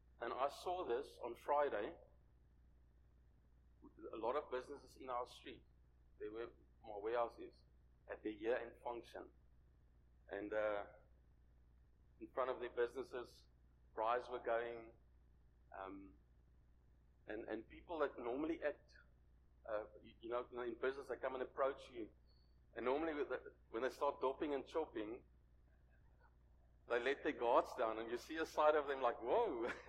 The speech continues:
<laughs> that's interesting," 'cause they come and they, you can hear out, you can see, because it's across the street and it, it, down in the street. And it's interesting, I, I think a lot of people during this time, as we come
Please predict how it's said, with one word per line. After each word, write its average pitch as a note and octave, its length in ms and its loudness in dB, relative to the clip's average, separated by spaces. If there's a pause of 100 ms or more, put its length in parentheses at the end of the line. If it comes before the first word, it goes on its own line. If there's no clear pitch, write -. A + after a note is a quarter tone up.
(160)
<laughs> - 420 -18
that's B2+ 240 0
interesting," D#3 480 -4
'cause A2 80 -6
they A#2+ 80 -4
come E3 240 2
and C3 80 -2
they, A2+ 160 -4
you A2+ 80 -12
can A#2+ 160 -8
hear E3 160 0
out, D3 240 -2
you B2 80 -16
can E3 160 -10
see, D#3+ 80 -12
because B2+ 240 -12 (880)
it's - 80 -20
across - 320 0
the - 160 -14
street D3 240 -16
and C3 80 -6 (240)
it, - 80 -8
it, A#2 160 -6
down B2+ 240 2
in C#3 160 -6
the B2+ 80 -8
street. B2 320 -10 (1300)
And A#2+ 80 2
it's C3 160 -2
interesting, F3+ 480 -4
I, B2 160 2
I - 80 -2
think E3+ 240 -4
a C#3+ 40 0
lot C3 120 4
of E3 160 0
people A#2+ 480 -4 (320)
during D3 240 2
this C#3+ 240 -8
time, B2+ 320 2 (800)
as A#2+ 80 -2
we C3 80 -6
come C3+ 240 2